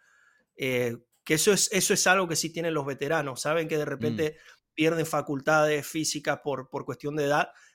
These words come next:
Speaker 1: pero la experiencia los lleva a, a ajustar de muchas maneras y seguir siendo competitivos.
Speaker 2: Sí.
Speaker 1: De repente Volkanovski es, es uno de ellos y,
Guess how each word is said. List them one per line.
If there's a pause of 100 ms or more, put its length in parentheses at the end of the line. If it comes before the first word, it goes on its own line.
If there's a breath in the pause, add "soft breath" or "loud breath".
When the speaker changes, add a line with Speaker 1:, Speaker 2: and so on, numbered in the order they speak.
(100)
Speaker 1:
pero
la
experiencia
los
lleva
a,
a
ajustar
de
muchas
maneras
y
seguir
siendo
competitivos. (200 soft breath)
Speaker 2:
Sí.
Speaker 1:
De
repente
Volkanovski
es,
es
uno
de
ellos
y,